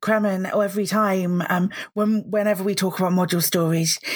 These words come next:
he's like, "You can store, you can store forty ships on every station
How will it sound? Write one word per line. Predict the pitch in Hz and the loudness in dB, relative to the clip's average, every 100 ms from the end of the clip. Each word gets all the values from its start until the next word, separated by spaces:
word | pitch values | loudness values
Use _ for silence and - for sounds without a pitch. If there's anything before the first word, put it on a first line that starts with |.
| - | -4
he's | - 202 208 | -2 0 0
like, | 185 - - - | 0 -2 -10 -6
"You | 220 | -4
can | 214 226 | 0 0
store, | 220 - 285 294 269 226 | 0 0 0 0 0 -2
you | 233 | -2
can | 254 247 | 0 0
store | 269 254 | 0 -2
forty | 247 - 302 302 302 | -2 0 0 0 -2
ships | 277 330 294 - - - | -2 0 0 -2 -6 -2
on | 226 214 - | -2 -2 -4
every | 233 233 247 | -4 -2 -2
station | - 285 254 - 202 190 | 0 0 0 0 2 0